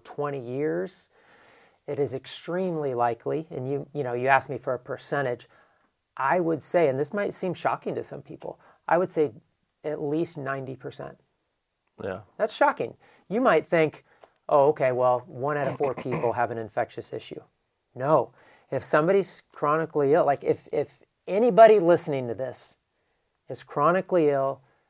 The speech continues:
Speaker 1: has a diagnosis, has been confused on what their issues are that they've been dealing with for years,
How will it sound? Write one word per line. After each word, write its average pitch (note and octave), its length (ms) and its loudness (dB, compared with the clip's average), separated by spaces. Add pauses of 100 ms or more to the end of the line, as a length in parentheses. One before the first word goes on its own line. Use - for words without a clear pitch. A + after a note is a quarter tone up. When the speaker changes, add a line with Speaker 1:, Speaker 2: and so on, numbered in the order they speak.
(200)
Speaker 1:
has C#3+ 320 0
a C#3 80 -2
diagnosis, D3+ 1200 0 (960)
has C3+ 200 -4
been C#3 240 -2
confused E3 840 -2
on D3+ 320 -4
what D3 400 0 (140)
their D3 180 0
issues C#3+ 540 -6
are C3 320 4
that C3+ 140 -6
they've C#3 140 -2
been B2+ 180 -8
dealing C#3+ 340 -4
with C3 180 -8
for - 160 -10
years, A#2 720 -8